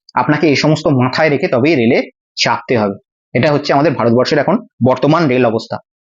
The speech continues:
আর আমাদের নির্লজ্জ একজন রয়েছেন, ছবি দেখুন, ইনি। এই নির্লজ্জ মানুষ এতটা নির্লজ্জতার সঙ্গে নিজের জীবন কাটান যে এত বড় একটা দুর্ঘটনা হয়ে গেল, একবারও যে পশ্চিমবাংলায় আসি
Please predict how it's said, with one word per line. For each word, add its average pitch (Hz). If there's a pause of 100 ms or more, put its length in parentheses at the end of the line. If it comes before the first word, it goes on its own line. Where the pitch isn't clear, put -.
(120)
আর 160
আমাদের 196
নির্লজ্জ 202
একজন 202
রয়েছেন, 165 (300)
ছবি 175
দেখুন, 170 (400)
ইনি। 127 (800)
এই 165
নির্লজ্জ 196
মানুষ 202
এতটা 247
নির্লজ্জতার 226
সঙ্গে 214 (340)
নিজের 156
জীবন 143
কাটান 135 (320)
যে 135
এত -
বড় 190
একটা 190
দুর্ঘটনা 165
হয়ে 160
গেল, 135 (320)
একবারও 127 (200)
যে 135
পশ্চিমবাংলায় 143
আসি 107